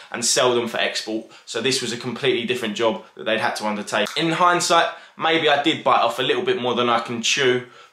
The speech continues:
But look, we live and learn. Everything's a learning curve. And I know now in the future that if I was to repair a car for Yanamize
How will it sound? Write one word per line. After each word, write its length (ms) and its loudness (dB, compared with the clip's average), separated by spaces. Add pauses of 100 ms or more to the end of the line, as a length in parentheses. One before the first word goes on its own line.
But 180 2
look, 280 2 (140)
we 140 -6
live 180 4
and 140 2
learn. 400 4
Everything's 420 -2
a 60 4
learning 420 2
curve. 320 2
And 160 2
I 160 2
know 260 4
now 440 2 (160)
in 140 -4
the 60 0
future 380 -2
that 180 0
if 220 -4
I 180 4
was 260 0
to 100 -2
repair 440 2
a 80 0
car 220 2
for 80 -4
Yanamize 640 2